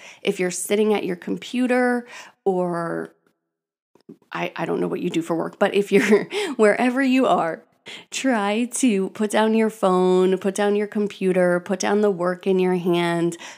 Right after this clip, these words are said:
close your eyes, put your feet on the floor, and take three to five mindful breaths. Okay?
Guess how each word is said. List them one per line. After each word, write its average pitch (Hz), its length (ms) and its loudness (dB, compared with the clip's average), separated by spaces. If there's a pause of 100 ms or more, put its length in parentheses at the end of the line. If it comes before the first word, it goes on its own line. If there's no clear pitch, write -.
(120)
close 190 340 0
your 226 240 -2
eyes, 180 460 -2
put - 200 -6
your 180 80 -4
feet 202 320 -4
on 208 160 0
the 220 80 0
floor, 175 880 -4 (240)
and 190 140 -4
take 185 300 -8 (140)
three 196 520 -2 (100)
to 196 140 -4
five 175 560 -6 (160)
mindful 175 760 -4 (160)
breaths. - 600 -14 (840)
Okay? 196 440 -4